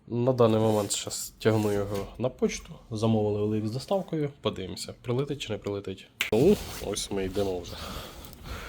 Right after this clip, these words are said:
Як піонер під рукою, так, хопача.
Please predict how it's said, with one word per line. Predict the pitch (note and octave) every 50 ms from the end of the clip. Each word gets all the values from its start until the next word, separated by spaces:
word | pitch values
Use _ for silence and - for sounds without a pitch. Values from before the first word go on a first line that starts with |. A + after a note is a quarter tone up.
| - - - - -
Як | A2+ A2+ G2+ F#2 -
піонер | - - - C#3 B2+ A#2+ A2+ A2 G2+ F#2+ F#2 -
під | - - A2 F#2+
рукою, | G#2 G2+ F#2 F2+ F#2+ G2 F#2+ G2 G2 -
так, | A2 G2+ - - - - - - - - - - - - - - - - -
хопача. | - - A#2+ A2 - F#2 - - - - F#2 F2